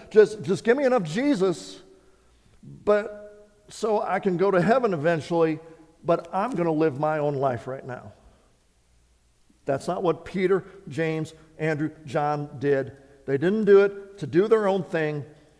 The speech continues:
Jesus was their ultimate authority, not themselves, and that is true Christian discipleship. But you know what? We don't see Jesus, so we're not wa-, you know, walking with Jesus like Peter and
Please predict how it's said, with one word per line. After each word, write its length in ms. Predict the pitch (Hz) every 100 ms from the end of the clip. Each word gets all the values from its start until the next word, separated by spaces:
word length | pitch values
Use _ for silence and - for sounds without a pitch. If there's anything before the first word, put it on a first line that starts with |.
| _ 117
Jesus 600 | 165 202 185 202 196 - -
was 240 | 160 151
their 180 | 160 165 - -
ultimate 560 | 175 185 180 165 170 - - _ _ 151
authority, 560 | - 156 139 113 - - - _ -
not 460 | 131 165 175 175
themselves, 480 | 190 175 160 147 135
and 180 | 160 139
that 200 | 165 160
is 100 | 135
true 480 | - 160 160 170 - - -
Christian 560 | - 165 - - 143 113 - _ _
discipleship. 800 | 139 - 156 147 131 - - - _ _ _ _ _ _ _ _ -
But 80 | 160
you 120 | 175
know 120 | 196 190
what? 180 | 202
We 140 | 170 175
don't 280 | 185 190 -
see 300 | - 285 302
Jesus, 340 | 143 107 117
so 120 | 170
we're 100 | 156
not 240 | 156 175 165
wa-, 260 | 190 131 -
you 100 | 202
know, 80 | 196
walking 480 | 160 185 220 208 185
with 160 | 151 123
Jesus 380 | 170 131 131
like 180 | 139 117
Peter 560 | - 143 135 123 117 -
and 300 | 123 120